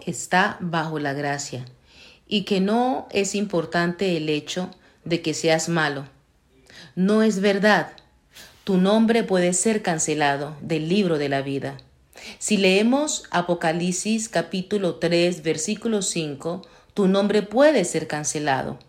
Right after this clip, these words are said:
a menos que seas un buen cristiano, una verdadera esposa de Cristo, has dado verdaderamente tu corazón a Cristo, verdaderamente llevas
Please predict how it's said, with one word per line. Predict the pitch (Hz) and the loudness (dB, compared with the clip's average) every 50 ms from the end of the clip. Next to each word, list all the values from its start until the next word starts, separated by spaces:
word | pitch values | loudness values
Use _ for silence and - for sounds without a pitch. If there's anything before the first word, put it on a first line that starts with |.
| _ _ _ _ _ _ _ - - - 170 - | _ _ _ _ _ _ _ -20 -18 -18 -14 -2
a | - 165 | 0 2
menos | 175 180 185 190 208 214 220 240 233 - - - - - - _ _ | 4 4 4 4 2 2 0 0 -2 -4 -8 -10 -20 -20 -20 _ _
que | - 185 170 | 2 2 2
seas | 170 - 185 180 180 180 - | 4 4 2 2 2 2 0
un | 185 180 170 170 | 0 0 2 2
buen | 196 226 233 | 2 2 2
cristiano, | 226 226 196 196 185 - - 170 160 151 156 160 165 185 202 214 - _ _ _ _ _ _ - | 2 0 -2 -4 -4 -2 -2 -2 -2 0 -2 -4 -4 -6 -6 -10 -16 _ _ _ _ _ _ -4
una | - 180 180 175 180 | 0 0 2 2 2
verdadera | 175 165 175 170 143 160 151 151 160 165 165 | 2 2 0 0 2 0 2 2 2 0 0
esposa | 160 - - - - 226 240 240 240 214 | -2 -4 -8 -2 2 2 2 4 2 0
de | 185 170 156 | -2 -2 -4
Cristo, | - 156 151 147 143 - - - 170 175 185 - _ _ _ _ _ _ _ - - - | -4 -6 -6 -6 -6 -8 -8 -8 -10 -10 -10 -14 _ _ _ _ _ _ _ -20 -16 0
has | - 180 180 180 175 | 2 4 4 4 6
dado | 196 185 180 185 190 196 - | 6 6 6 6 2 2 0
verdaderamente | 175 170 175 170 165 165 165 160 160 170 175 180 185 180 175 175 190 | 2 2 4 4 4 2 2 2 4 2 2 2 0 0 -2 -2 -4
tu | 185 - 175 175 | -4 -4 -6 -6
corazón | - 156 143 131 135 - - - - 156 - 247 | -4 -2 -2 -2 -2 -2 -4 -2 0 0 0 0
a | 175 156 | -2 -2
Cristo, | - 151 147 147 135 - - - 180 185 185 - - - - - - _ | -4 -6 -6 -6 -6 -8 -8 -8 -10 -10 -10 -16 -20 -20 -20 -20 -14 _
verdaderamente | 175 180 196 190 185 185 180 180 190 208 214 214 214 208 208 202 190 220 214 208 208 - - _ _ _ 165 | 2 2 4 6 6 6 6 6 4 4 2 2 2 2 0 0 0 0 -2 -2 -4 -12 -20 _ _ _ -4
llevas | - 196 196 196 190 196 196 196 - - | 0 0 2 2 2 2 0 0 -6 -14